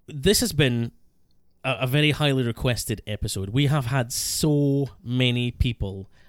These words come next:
asking whether we're doing live chats or we're doing, we're posting something, or we're getting messages, we're getting emails, we're getting feedback.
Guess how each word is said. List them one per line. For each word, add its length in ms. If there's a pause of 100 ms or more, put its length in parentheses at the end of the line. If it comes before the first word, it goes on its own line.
(160)
asking 540
whether 260
we're 200
doing 500
live 400
chats 580 (380)
or 320
we're 160
doing, 680
we're 120
posting 400
something, 320
or 40
we're 80
getting 300
messages, 540
we're 60
getting 240
emails, 640
we're 80
getting 180
feedback. 500